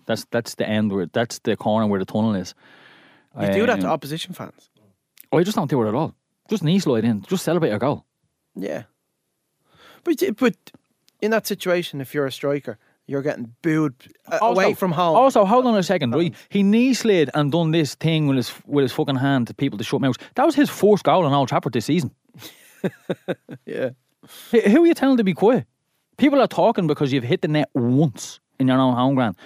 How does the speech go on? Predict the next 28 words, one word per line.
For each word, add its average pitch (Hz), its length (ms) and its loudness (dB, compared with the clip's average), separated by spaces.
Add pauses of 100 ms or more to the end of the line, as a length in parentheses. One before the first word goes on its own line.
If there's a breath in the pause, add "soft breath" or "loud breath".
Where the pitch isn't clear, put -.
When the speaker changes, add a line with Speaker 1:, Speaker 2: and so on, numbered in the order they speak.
(120 loud breath)
Speaker 1:
while 127 160 0
you 123 80 2
earn 123 160 2
four 123 160 0
hundred 117 140 -2
grand 117 160 0
a 107 40 0
week. - 220 -6 (720)
Speaker 2:
I 165 100 0
thought 226 200 0
he 160 60 0
was 160 200 0
good. 120 300 -4 (200)
Speaker 1:
I 208 80 2
thought - 180 4
he 170 60 0
played 180 220 0
well. 180 260 2
Speaker 2:
I - 40 -6
thought - 0 -
he - 80 0
Speaker 1:
Absolutely 147 380 -2
Speaker 2:
was 120 100 -4
Speaker 1:
thought 135 120 -2
he 117 40 -4
Speaker 2:
good. 113 60 -6
Speaker 1:
played 113 220 0
well. 110 220 0